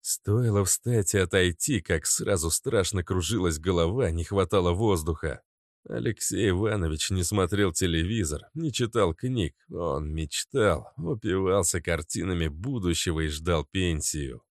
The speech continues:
Время стало зыбким, проходило скачками.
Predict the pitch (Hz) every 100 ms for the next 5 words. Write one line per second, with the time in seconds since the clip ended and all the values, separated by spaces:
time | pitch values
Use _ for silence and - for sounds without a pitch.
0 | _ _ _ _ _ _ 76 73 76 101
1 | 151 139 127 - 143 135 127 113 113 151
2 | 147 - 87 80 73 82 80 90 76 87
3 | 98 95 - 92 - - 120 101 76 65